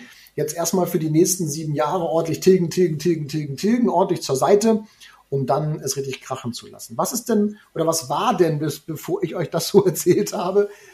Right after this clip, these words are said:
was war denn oder generell eure Intention bei dem Kauf von Wohnungen? Ist es dann Exit zu gehen, also Fix und Flip, oder geht's um die Rente? Was ist eure Idee, euer Wunsch bei dem Erwerb?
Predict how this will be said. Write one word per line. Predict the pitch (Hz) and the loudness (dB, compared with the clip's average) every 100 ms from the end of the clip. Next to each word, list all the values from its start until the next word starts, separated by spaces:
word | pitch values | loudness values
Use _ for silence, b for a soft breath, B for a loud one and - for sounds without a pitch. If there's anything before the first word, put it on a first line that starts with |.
| B | B
was | - 165 143 | -2 -2 -2
war | 156 220 | 0 0
denn | 202 | 0
oder | 180 175 | -2 -2
generell | 185 190 170 180 202 | 0 0 2 2 2
eure | 170 175 | 4 4
Intention | 180 175 170 156 - 233 247 214 156 | 4 4 2 0 -2 2 6 6 8
bei | 147 | 6
dem | 139 131 | 6 0
Kauf | - 143 151 | 0 0 0
von | 151 135 131 | 0 0 4
Wohnungen? | 151 131 139 | 4 4 2
Ist | 165 | -4
es | 160 | -2
dann | 156 147 - b b b b | -2 -2 -12 b b b b
Exit | 160 170 233 240 | -2 2 2 2
zu | 233 | 0
gehen, | 202 262 254 | 4 6 6
also | 139 123 | 6 4
Fix | 120 143 - | 2 -2 0
und | 123 | -4
Flip, | - 202 - - | 2 4 4 2
oder | 160 156 147 143 143 160 151 | 4 6 6 4 -2 -12 -16
geht's | 165 135 156 - | -16 -10 -10 -10
um | 135 | -8
die | 135 | -6
Rente? | 143 220 233 233 | -2 0 0 -2
Was | 202 214 | -4 -4
ist | - - _ | -8 -10 _
eure | - 196 208 156 | 0 6 6 6
Idee, | 151 139 120 - 143 135 135 | -8 -16 -16 -8 -4 -2 -2
euer | 139 139 131 | -2 -2 -4
Wunsch | 135 135 117 - | -4 -4 -6 -8
bei | 120 117 | -6 -4
dem | 113 - | -4 -2
Erwerb? | 117 110 110 101 - | -4 -2 0 0 -2